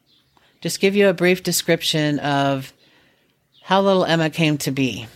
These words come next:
and a little bit about her biological parents. Um,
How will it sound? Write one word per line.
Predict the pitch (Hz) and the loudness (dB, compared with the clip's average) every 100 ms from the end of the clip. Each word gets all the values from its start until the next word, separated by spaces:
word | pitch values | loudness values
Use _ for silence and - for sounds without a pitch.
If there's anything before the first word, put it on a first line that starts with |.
| - - | -20 -12
and | - 139 143 143 | -2 0 2 2
a | 139 | 0
little | 147 147 | 0 -2
bit | 151 147 | -2 -2
about | 139 135 135 - | 2 2 2 0
her | 143 135 | -4 -2
biological | 135 131 131 127 127 131 131 | 0 0 2 0 -4 -8 -10
parents. | 127 127 123 - - - - _ _ _ _ _ _ _ _ - | -10 -10 -10 -12 -12 -12 -14 _ _ _ _ _ _ _ _ -10
Um, | 151 143 139 135 135 | -4 -2 0 0 -4